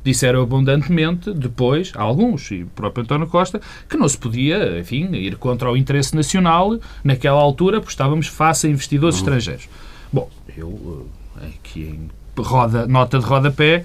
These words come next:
Speaker 1: mal estávamos se a única coisa que nós tivéssemos para dizer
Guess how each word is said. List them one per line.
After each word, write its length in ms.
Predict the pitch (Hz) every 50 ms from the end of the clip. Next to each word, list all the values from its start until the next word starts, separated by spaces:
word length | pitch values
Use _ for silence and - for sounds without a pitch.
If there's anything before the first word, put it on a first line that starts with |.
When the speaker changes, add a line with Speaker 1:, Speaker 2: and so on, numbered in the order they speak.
| - - - - - - -
Speaker 1:
mal 180 | - 98 101
estávamos 540 | 104 - - - 117 120 127 151 185 175 -
se 60 | -
a 40 | 113
única 360 | 107 123 131 131 123 139 131
coisa 320 | - - 156 123 110 107 98
que 100 | - 113
nós 140 | 113 107
tivéssemos 480 | - - 113 120 123 110 - - 120 110
para 160 | - - 135
dizer 640 | 120 123 123 120 113 113 123 127 131 131 135 143 135